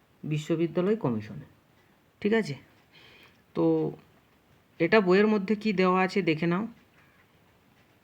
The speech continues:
তো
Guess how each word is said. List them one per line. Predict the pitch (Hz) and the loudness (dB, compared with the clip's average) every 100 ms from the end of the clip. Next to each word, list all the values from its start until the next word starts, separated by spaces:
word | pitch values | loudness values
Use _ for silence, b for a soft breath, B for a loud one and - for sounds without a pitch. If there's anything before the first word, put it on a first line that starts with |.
| _ _ _ _ _ _ _ _ _ _ _ _ _ _ _ _ _ _ _ _ _ _ _ - B B B B _ _ | _ _ _ _ _ _ _ _ _ _ _ _ _ _ _ _ _ _ _ _ _ _ _ -20 B B B B _ _
তো | - 160 | -2 -2